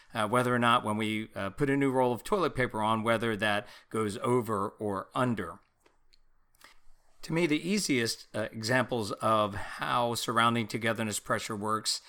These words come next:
is in looking at how we handle holidays in our families of origin. Uh, everybody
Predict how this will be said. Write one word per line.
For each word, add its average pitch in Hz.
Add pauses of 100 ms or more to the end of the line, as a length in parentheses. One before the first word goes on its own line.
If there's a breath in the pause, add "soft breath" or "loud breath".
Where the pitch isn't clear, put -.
(320 loud breath)
is 123
in 131
looking 151
at 120
how 135
we 117 (260 soft breath)
handle 123
holidays 104
in 113
our 98
families 107
of 110
origin. 92 (400 loud breath)
Uh, 104 (100)
everybody 135